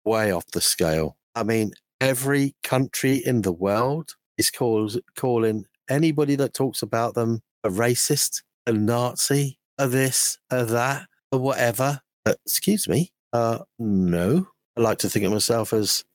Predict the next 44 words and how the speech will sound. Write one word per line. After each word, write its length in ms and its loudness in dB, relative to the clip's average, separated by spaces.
fairly 320 0
open-minded. 800 0
I 120 2
just 200 -4
believe 240 2
in 80 0
choice. 540 -2
People 360 0
have 200 0
to 140 0
have 400 0
choice. 540 0
Simple 320 0
as 120 0
that. 240 -2
Although 400 0
they 80 2
make 160 0
the 80 -6
bad 220 0
choice 420 -2
or 60 0
the 80 2
good 180 0
choice, 520 -2
depending 440 0
on 180 0
whose 120 -2
point 240 0
of 80 -8
view 180 2
it 80 -2
is, 360 -4
it 120 -2
doesn't 340 0
really 240 0
matter. 360 0
As 100 -4
long 180 2
as 80 0
they 140 2
have 340 0
the 80 -2
choice 460 0